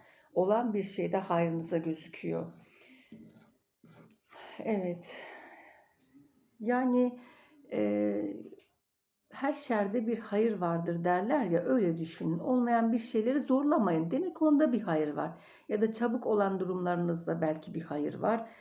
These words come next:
Hepinize göre değişecektir. Yani üzülmeyin diyor bakın. Yani bir şeyler gecikiyorsa üzülmeyin. Onda bir hayır var diyor. Ya da hemen olan bir şeylerinizde bazılarınızın yavaş ilerliyor, bazılarınızın,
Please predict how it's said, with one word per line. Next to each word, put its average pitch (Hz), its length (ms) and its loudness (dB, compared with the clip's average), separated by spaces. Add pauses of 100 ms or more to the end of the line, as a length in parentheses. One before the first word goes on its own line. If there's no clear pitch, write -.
(100)
Hepinize 226 460 4
göre 240 240 4
değişecektir. 226 680 2
Yani 233 320 4
üzülmeyin 196 680 4
diyor 151 240 -6
bakın. 160 460 -8 (720)
Yani 196 220 -4
bir 214 60 -4
şeyler 254 340 2
gecikiyorsa 247 800 0
üzülmeyin. 196 640 0
Onda 220 380 2
bir 208 100 -4
hayır 185 400 0
var 156 300 -2
diyor. 165 300 -4 (580)
Ya 226 200 2
da 233 380 2 (200)
hemen 262 300 8
olan 220 400 4
bir 220 80 0
şeylerinizde 214 1080 2 (520)
bazılarınızın 196 920 0
yavaş 214 440 0
ilerliyor, 180 460 0
bazılarınızın, 180 1000 -2